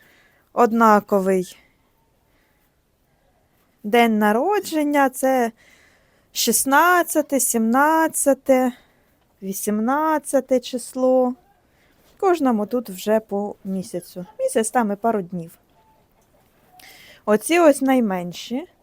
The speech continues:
І тут їх найбільше пропало. В цьому виводку було одинадцять штук. І після того, як кроличка була травмована, ось, е, поряд сидить кроличка, і оця. Оця була ліворуч більша.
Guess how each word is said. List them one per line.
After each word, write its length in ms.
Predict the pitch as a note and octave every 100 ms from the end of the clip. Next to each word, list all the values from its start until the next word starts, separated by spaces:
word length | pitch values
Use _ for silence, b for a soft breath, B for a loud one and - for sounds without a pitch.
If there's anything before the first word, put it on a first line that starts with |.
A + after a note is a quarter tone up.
| B B B B
І 100 | G#3+
тут 260 | C#4+ E4+ C#4
їх 160 | B3
найбільше 560 | A3 G#3 G3+ B3+ - A#3
пропало. 500 | A3 G#3 F3+ F3 F3+
В 60 |
цьому 300 | - C#4+ C#4
виводку 440 | A3 A#3+ A3 - G#3
було 260 | F#3+ G3+
одинадцять 580 | A3 G3 G3+ F#3 - F3+
штук. 500 | - - F#3 - - _ _ b b b b b b
І 260 | - B3+ D4
після 300 | C#4 - B3+
того, 260 | C4+ B3+
як 180 | B3 A#3
кроличка 520 | A#3+ A#3 A#3 A3 A3+
була 300 | G3+ G#3+ A3
травмована, 960 | G#3+ A3 A3 A#3 D4+ D#4+ D#4 D4+ D4 C#4+ b b b b _
ось, 400 | A3 A3 - -
е, 420 | G#3+ G#3+ G#3 G#3 - _ _ _
поряд 360 | - F#3 F#3+ F#3+
сидить 320 | B3 C4+ D#4+
кроличка, 560 | - D#4+ E4 E4 - C#4
і 200 | A#3+ A#3+
оця. 400 | A#3 A#3 F#3+ F3+
Оця 300 | G3 D4 F4
була 480 | A#3 B3 B3+ G#3 -
ліворуч 600 | G3+ G#3 C4 D4+ C#4 - B B B B B
більша. 580 | F#3+ G3+ E3+ - F3 A#3